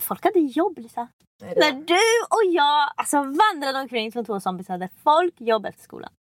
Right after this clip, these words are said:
Speaker 1: Jag hade inte koll på vad det var för veckodag. Jag åkte bara dit och helt sömndrucken.
Speaker 2: Alltså, jag hade en bränd C D, det var det jag visste. Jag visste typ tre låtar på den. Av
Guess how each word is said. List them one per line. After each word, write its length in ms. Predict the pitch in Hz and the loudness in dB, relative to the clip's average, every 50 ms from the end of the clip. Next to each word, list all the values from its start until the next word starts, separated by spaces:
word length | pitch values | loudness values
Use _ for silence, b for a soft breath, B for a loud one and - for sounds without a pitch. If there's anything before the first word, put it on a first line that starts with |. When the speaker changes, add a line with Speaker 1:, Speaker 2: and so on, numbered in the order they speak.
| _ _ | _ _
Speaker 1:
Jag 100 | - 202 | 2 2
hade 140 | 247 277 466 | 2 2 2
inte 140 | 466 415 - | 0 0 0
koll 120 | 262 - | 0 -2
på 100 | 185 180 | 0 0
vad 100 | 180 190 | 0 2
det 40 | 202 | 2
var 80 | 208 | 0
för 120 | - - 180 | 0 -2 0
veckodag. 640 | 185 392 - - - 294 494 571 605 403 240 208 202 | 0 0 0 0 0 2 4 4 4 4 2 0 0
Jag 220 | 214 247 262 247 - - | 2 2 2 2 0 0
åkte 260 | 294 359 349 339 294 | 0 0 0 2 2
bara 100 | 262 247 | 2 0
dit 340 | 214 233 330 392 370 311 320 | 2 0 0 0 0 -2 -2
och 60 | 302 | -4
helt 200 | 302 254 - _ _ _ | -4 -6 -6 _ _ _
sömndrucken. 1080 | - - - - 415 370 294 262 240 208 214 359 427 539 - _ _ _ 370 - - - - _ _ | -4 -2 2 2 2 2 2 0 -4 0 2 2 0 0 -2 _ _ _ -6 -6 -6 -8 -16 _ _
Speaker 2:
Alltså, 140 | - - 311 | 0 2 2
jag 80 | 285 | 2
hade 140 | - 285 277 | 4 2 0
en 120 | 285 269 240 | 0 2 2
bränd 320 | 254 269 254 240 214 214 | 2 2 2 0 -4 0
C 140 | - 240 233 | 0 0 2
D, 120 | 233 254 220 | 2 2 2
det 80 | 240 | 4
var 100 | 240 247 | 2 4
det 60 | 247 | 2
jag 80 | 247 226 | 2 2
visste. 220 | 220 240 - - 247 | 2 -2 0 2 0
Jag 60 | 254 | 2
visste 200 | 269 - 311 240 | 2 0 0 0
typ 260 | - 277 240 - - | 0 0 0 0 0
tre 160 | - 247 247 233 | 2 4 4 4
låtar 240 | 233 226 220 233 214 | 4 0 0 -2 -2
på 80 | 202 | -2
den. 80 | 185 | -4
Av 60 | 170 | -6